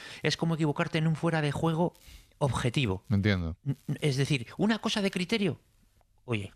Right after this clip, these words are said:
Speaker 1: cada uno tiene el suyo y, y nos podemos equivocar. Depende cada uno cómo vea el fútbol. Pero es que esto no es de criterio.
Speaker 2: Ujú.
Speaker 1: ¿Tiene el balón controlado? No.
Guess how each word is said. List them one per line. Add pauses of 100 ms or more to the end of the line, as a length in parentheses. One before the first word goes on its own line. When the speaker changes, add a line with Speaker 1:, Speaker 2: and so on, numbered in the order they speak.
Speaker 1:
cada
uno
tiene
el
suyo (320)
y, (160)
y
nos
podemos
equivocar. (160)
Depende
cada
uno
cómo
vea
el
fútbol. (280)
Pero
es
que
esto
no
es
de
criterio. (200)
Speaker 2:
Ujú. (100)
Speaker 1:
¿Tiene
el
balón
controlado? (260)
No.